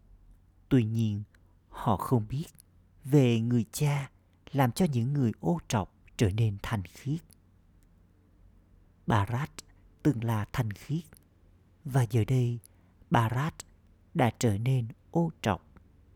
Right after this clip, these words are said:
Giờ đây, ai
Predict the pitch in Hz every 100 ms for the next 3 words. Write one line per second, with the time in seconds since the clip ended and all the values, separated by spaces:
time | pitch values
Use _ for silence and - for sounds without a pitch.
0 | - - - - - - - - - -
1 | - - 104 104 82 107 101 98 - -
2 | - - - _ _ - 113 104 104